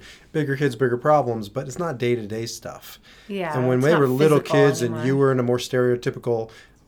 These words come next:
Speaker 1: you know, stay-at-home mom and I was a more stereotypical provider, it's really hard to do that. So I
Speaker 2: Right.
Speaker 1: wanna, you know, acknowledge if you're in
Speaker 2: Yeah,
Speaker 1: that,
Speaker 2: it's really
Speaker 1: that, that
Speaker 2: hard. <laughs>
Speaker 1: race, like, but I, I like to think there's also hope.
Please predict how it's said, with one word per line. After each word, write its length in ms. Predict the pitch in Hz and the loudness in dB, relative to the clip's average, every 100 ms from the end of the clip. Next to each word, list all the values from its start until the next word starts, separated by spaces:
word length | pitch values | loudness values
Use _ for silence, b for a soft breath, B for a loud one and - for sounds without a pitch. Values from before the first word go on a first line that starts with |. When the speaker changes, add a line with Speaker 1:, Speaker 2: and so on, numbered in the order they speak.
| _ - | _ -12
Speaker 1:
you 80 | 117 | -10
know, 60 | |
stay-at-home 480 | 101 - 127 110 117 | -8 -2 -2 0 -4
mom 240 | 117 117 113 | -2 -4 -4
and 80 | |
I 80 | 107 | -2
was 120 | 123 | 0
a 40 | 120 | 0
more 120 | 117 | -4
stereotypical 880 | 117 123 117 - 123 123 113 113 - | -4 -2 -2 -4 -6 -4 -4 -6 -8
provider, 640 | 123 123 135 135 131 127 B B B B - | -4 0 0 2 0 -2 B B B B -18
it's 240 | - - | -14 -12
really 720 | 107 110 131 143 143 131 123 | -10 -6 -4 0 0 2 2
hard 420 | 113 117 120 120 120 | 2 2 2 2 -2
to 140 | 107 | -10
do 240 | 98 147 151 | -6 -6 -4
that. 400 | 101 95 - - | -6 -10 -14 -8
So 180 | - 117 | -4 -2
I 100 | 117 | -2
Speaker 2:
Right. 100 | 123 | 0
Speaker 1:
wanna, 200 | 123 113 | -2 -2
you 80 | 110 | -6
know, 100 | 107 | -10
acknowledge 480 | 101 123 131 123 | -4 0 0 -2
if 160 | 101 - | -6 -12
you're 160 | 110 - | -14 -8
in 240 | 143 139 131 | -4 -2 -2
Speaker 2:
Yeah, 140 | 123 | -2
Speaker 1:
that, 240 | 117 107 - - | -4 -8 -10 -8
Speaker 2:
it's 260 | 196 - | -8 -8
really 360 | 185 175 147 147 | -10 -8 -8 -10
Speaker 1:
that, 360 | 151 - - | -4 -2 0
that 20 | - | -2
Speaker 2:
hard. 180 | 120 | -2
<laughs> 20 | 127 | 2
Speaker 1:
race, 540 | 156 123 110 - - | 4 4 2 -4 -4
like, 280 | 120 113 - B B B B _ | -4 -6 -14 B B B B _
but 260 | 131 120 117 - _ | 0 0 -6 -20 _
I, 160 | 123 110 107 | -10 -10 -10
I 40 | |
like 240 | 107 117 | -8 -10
to 80 | - | -10
think 200 | - 110 | -10 -10
there's 260 | 101 110 107 | -8 -8 -6
also 280 | 110 110 101 | -8 -8 -10
hope. 300 | 123 123 | -10 -12